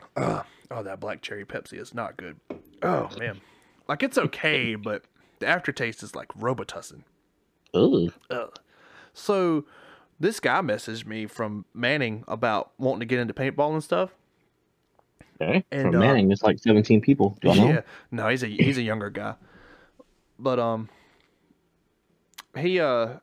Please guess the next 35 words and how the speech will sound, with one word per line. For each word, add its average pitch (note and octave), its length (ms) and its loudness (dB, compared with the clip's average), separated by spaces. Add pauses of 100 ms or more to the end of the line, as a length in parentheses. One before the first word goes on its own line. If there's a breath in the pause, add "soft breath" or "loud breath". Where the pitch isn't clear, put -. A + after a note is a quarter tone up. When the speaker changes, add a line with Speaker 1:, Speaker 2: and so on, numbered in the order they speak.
(200)
Speaker 1:
he F3 120 -2
messaged F#3+ 200 0
Speaker 2:
Drop D3+ 160 12
Speaker 1:
me D#3+ 60 12
Speaker 2:
his - 20 6
Speaker 1:
about, D3 100 6
Speaker 2:
name C3 160 8
in A2 60 10
the G#2 60 2
chat. G2 280 8
I F#2+ 60 10
might G#2+ 160 6
know F#2+ 180 4
him. F#2+ 80 -2 (160)
Speaker 1:
um, C3 340 -4 (420 soft breath)
he G3+ 120 -2
wanted F#3+ 440 -4
to B2 400 -4 (440)
see - 220 -4
about B2+ 260 -2
getting B2 220 -6
into A#2 120 -12
paintball F3 300 -4
and A#2+ 100 -8
stuff, A#2+ 300 -4
and C3 80 -6
I B2+ 40 -4
was A#2 120 -8
like, F2+ 180 -12 (160)
I C3 60 -4
was C#3+ 120 -6
kind C3+ 220 -4
of, B2+ 160 -4 (680 soft breath)
let's - 140 -20
see, G1+ 800 -20